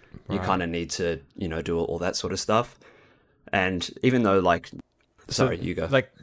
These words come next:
Speaker 2: sorry. I was g-, so that, like, money gates your progress in some ways?
Speaker 1: Not really, not to the point where it's an
Speaker 2: Or
Speaker 1: issue. Like, it's, it's kinda just, like, if you have
Speaker 2: Okay.
Speaker 1: more money, you will, you will benefit from having more money. Like, there are ways to get items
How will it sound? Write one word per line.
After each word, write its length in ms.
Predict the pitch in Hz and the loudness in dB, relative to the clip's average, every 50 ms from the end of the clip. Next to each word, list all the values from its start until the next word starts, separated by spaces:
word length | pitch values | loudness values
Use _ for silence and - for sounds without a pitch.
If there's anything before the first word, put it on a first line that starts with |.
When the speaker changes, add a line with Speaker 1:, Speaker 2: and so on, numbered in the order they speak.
| - _ _ _ - - _ _ _ - - - _ _ | -20 _ _ _ -20 -20 _ _ _ -20 -20 -20 _ _
Speaker 2:
sorry. 400 | - - 104 95 85 85 101 95 - _ _ _ _ _ _ _ _ _ - | -10 -8 -8 -6 -6 -8 -10 -12 -16 _ _ _ _ _ _ _ _ _ -2
I 40 | 135 | 0
was 100 | 127 127 | 0 0
g-, 100 | 135 123 | 0 0
so 160 | - - 139 127 | 2 2 4 4
that, 260 | 127 - - - 135 | 4 2 2 2 2
like, 220 | 131 123 - - | 2 2 2 4
money 220 | 127 120 123 127 117 | 4 4 4 4 4
gates 340 | 98 - 107 107 95 - | 2 2 2 2 2 0
your 100 | - 107 | -2 0
progress 440 | - - 104 104 107 123 151 - - | 2 4 4 4 4 4 2 2 0
in 100 | 180 170 | -2 -2
some 180 | - - 175 175 | 0 0 0 2
ways? 140 | 180 - - | 2 6 8
Speaker 1:
Not 160 | 185 208 - | 10 10 10
really, 240 | 131 139 143 147 139 | 12 12 12 12 12
not 180 | 156 180 185 180 | 12 10 8 8
to 80 | - 196 | 8 6
the 80 | 165 - | 6 8
point 220 | - 156 139 117 | 8 8 8 10
where 100 | 127 123 | 10 10
it's 120 | 120 110 107 | 8 8 8
an 80 | 104 101 | 8 8
Speaker 2:
Or 100 | 101 110 | 8 8
Speaker 1:
issue. 380 | 98 95 92 90 - 64 92 98 135 | 8 8 6 4 2 -4 -8 -8 0
Like, 200 | - - 101 - 120 | 2 2 2 4 2
it's, 320 | 104 - - - - - | 0 2 4 4 4 4
it's 200 | 123 107 - - | 2 2 4 2
kinda 320 | - - - 120 113 110 104 | 2 6 6 6 6 6 4
just, 420 | 107 110 104 - - - - - | 4 4 4 4 4 2 4 4
like, 200 | 117 101 95 - | 6 6 6 4
if 140 | - 117 - | 0 -2 0
you 80 | 120 117 | 0 2
have 240 | 107 113 113 110 104 | 4 6 6 6 6
Speaker 2:
Okay. 80 | 110 | 4
Speaker 1:
more 140 | 110 104 104 | 2 2 4
money, 260 | 101 98 98 95 92 | 4 2 2 2 0
you 220 | 90 90 90 87 90 | -4 -6 -6 -6 -4
will, 280 | 92 90 90 87 - _ _ _ _ _ _ _ | -4 -4 -4 -4 -8 _ _ _ _ _ _ _
you 140 | - 92 92 | -6 -4 -2
will 100 | 95 92 | -4 -2
benefit 640 | - - 90 87 92 87 - - 92 85 80 - - _ _ _ _ _ _ _ _ _ _ _ _ _ _ _ _ _ _ | -2 -2 -2 -2 -2 -4 -2 -2 0 0 -2 -4 -10 _ _ _ _ _ _ _ _ _ _ _ _ _ _ _ _ _ _
from 380 | - - - - 98 90 87 82 | -14 -10 -4 -2 0 0 0 -2
having 320 | 82 90 82 78 80 80 80 | -4 -4 -4 -4 -4 -8 -8
more 140 | 82 82 80 | -8 -8 -8
money. 240 | 78 - 62 64 | -8 -6 -6 -4
Like, 240 | 58 67 82 90 - | -2 -2 -2 -2 0
there 180 | - 101 95 98 | 0 0 2 4
are 140 | 95 92 90 | 4 4 4
ways 360 | 92 92 92 90 85 - - | 4 2 2 2 0 -2 -4
to 100 | - 101 | -6 -4
get 160 | - 87 80 - | -4 -4 -2 0
items 560 | 82 87 85 82 87 82 85 82 - - - | -2 -2 -2 -2 -4 -4 -4 -4 -4 -4 -6